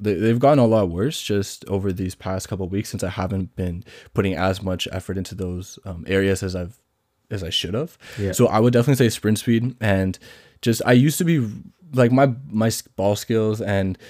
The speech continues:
Speaker 1: dribbling used to be really good, but as I've gained weight and I've, and I've changed, um, as a player, I've moved to a more defensive position as well,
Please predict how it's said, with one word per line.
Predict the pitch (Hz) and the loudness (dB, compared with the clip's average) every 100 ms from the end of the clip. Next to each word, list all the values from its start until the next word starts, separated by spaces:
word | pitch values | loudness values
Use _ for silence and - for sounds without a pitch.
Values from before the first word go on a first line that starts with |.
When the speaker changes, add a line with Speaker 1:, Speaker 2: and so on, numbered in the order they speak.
| - | -10
Speaker 1:
dribbling | - 104 110 | -2 0 2
used | 107 117 | 2 2
to | 123 | 2
be | 113 | 2
really | 104 98 | 2 0
good, | 98 117 - | 0 0 0
but | 107 98 | 0 0
as | 110 123 | 0 2
I've | 135 110 | 2 2
gained | 113 98 | 0 0
weight | 92 107 104 | 0 0 0
and | 104 | -4
I've, | 95 90 - | -4 -8 -12
and | - | -8
I've | 95 90 | -8 -8
changed, | - 95 95 95 - _ _ _ _ | -8 -4 -4 -6 -10 _ _ _ _
um, | - 87 85 | -6 -4 -2
as | 95 90 | -4 -4
a | |
player, | - 85 92 123 156 165 | -8 -4 -2 0 -4 -6
I've | 101 95 | -2 0
moved | 98 101 95 | 2 -2 0
to | 107 | 0
a | |
more | 98 95 | 0 -2
defensive | 101 98 101 | -2 -4 -4
position | 101 98 92 | -4 -2 -2
as | 95 92 | -4 -2
well, | 92 95 | -2 -2